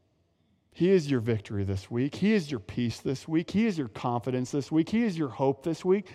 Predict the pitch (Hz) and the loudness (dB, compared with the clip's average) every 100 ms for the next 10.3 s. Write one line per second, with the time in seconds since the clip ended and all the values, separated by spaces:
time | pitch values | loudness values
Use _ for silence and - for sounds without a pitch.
0 | - _ - 202 208 202 - - - 185 | -20 _ 0 4 4 4 -2 -16 -2 2
1 | 180 - - _ - - 165 160 123 95 | 2 -2 -16 _ -18 -10 -6 -4 -4 -8
2 | - - _ _ _ _ _ _ _ _ | -16 -20 _ _ _ _ _ _ _ _
3 | _ _ _ _ - 165 185 185 170 - | _ _ _ _ -10 -4 -2 0 0 2
4 | 165 156 185 190 180 185 165 156 - 165 | 2 6 6 6 6 6 4 0 4 4
5 | 156 170 151 139 139 151 170 - - 185 | 4 2 2 4 6 6 4 0 2 2
6 | - 180 190 165 185 196 185 165 170 151 | 4 4 4 6 4 4 2 0 2 4
7 | 185 - 175 175 175 175 180 - - - | 4 4 2 2 2 2 2 -2 -6 0
8 | 202 185 185 170 175 190 202 190 196 185 | 2 4 2 4 8 8 8 4 6 6
9 | 185 160 - 196 180 180 202 214 - 175 | 6 4 4 4 4 4 6 6 4 -2
10 | 151 113 92 | 0 -2 -8